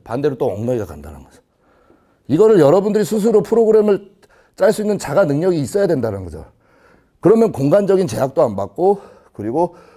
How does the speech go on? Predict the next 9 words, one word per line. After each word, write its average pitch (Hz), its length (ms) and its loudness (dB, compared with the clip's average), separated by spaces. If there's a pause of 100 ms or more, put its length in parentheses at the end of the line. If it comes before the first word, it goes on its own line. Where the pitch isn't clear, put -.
(140)
프로그램을 208 540 2
짜는 208 440 -6 (300)
재미가 185 380 -2
있다라는 117 380 -6
거죠. 82 200 -18 (420)
그걸 143 240 0
내가 135 200 0
몸소 117 500 -6
체험해보고 160 800 -2